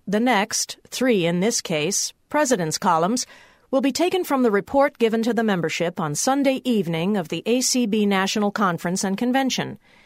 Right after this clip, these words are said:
For those of you who were not there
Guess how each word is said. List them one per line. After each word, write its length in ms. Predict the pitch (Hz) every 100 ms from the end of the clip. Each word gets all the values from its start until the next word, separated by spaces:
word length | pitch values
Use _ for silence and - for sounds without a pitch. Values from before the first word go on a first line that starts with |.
| _ _ _ _ _ _ -
For 120 | 269
those 280 | 277 311 269
of 120 | 214
you 280 | 254 240 226
who 100 | 226
were 160 | 208
not 240 | 190 185 196
there 480 | 294 202 170 269